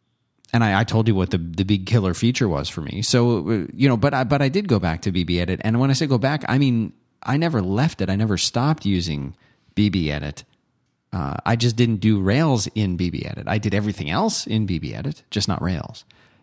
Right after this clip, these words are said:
And, uh, they eventually went back for Rails when it had the couple killer features that I needed. Now, Merlin is de-, he's deeply entrenched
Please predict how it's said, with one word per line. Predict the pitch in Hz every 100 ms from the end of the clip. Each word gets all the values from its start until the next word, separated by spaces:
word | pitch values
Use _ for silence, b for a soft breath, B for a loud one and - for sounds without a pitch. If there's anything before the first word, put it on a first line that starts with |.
| b
And, | - 107 110 117 117
uh, | 123
they | 117 131
eventually | 135 151 -
went | 156 156
back | 147
for | - 139
Rails | 139 175 190 113
when |
it | 101
had | 95 98
the | 101
couple | 104 101
killer | - 104 101
features | 104 95 101
that | 98
I |
needed. | 98 170 127
Now, | 95
Merlin | 107 170 233 127
is | 101 95
de-, | 110 120
he's | 127 190 175
deeply | - 117 147 135 107 85
entrenched | 71 69 - 64 55 - -